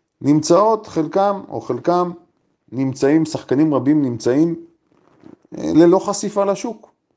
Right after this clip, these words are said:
כי הם חשבו שעומדת להיות ירידה. עכשיו,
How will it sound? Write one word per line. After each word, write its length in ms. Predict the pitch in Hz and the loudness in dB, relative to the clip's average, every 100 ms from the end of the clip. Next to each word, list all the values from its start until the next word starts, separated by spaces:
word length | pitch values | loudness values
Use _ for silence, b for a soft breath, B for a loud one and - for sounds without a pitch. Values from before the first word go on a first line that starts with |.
| _ _ _ _ | _ _ _ _
כי 160 | - 214 | -4 0
הם 300 | 226 180 165 | 2 2 0
חשבו 500 | - 139 123 151 185 | -2 -6 0 2 2
שעומדת 640 | - 135 113 123 127 - | 2 0 0 0 -2 0
להיות 340 | 107 101 98 | 0 0 0
ירידה. 380 | 101 95 90 82 - _ _ _ _ _ _ _ b b b b b b b b b | -2 0 -2 -4 -10 _ _ _ _ _ _ _ b b b b b b b b b
עכשיו, 320 | - 156 139 | 0 0 0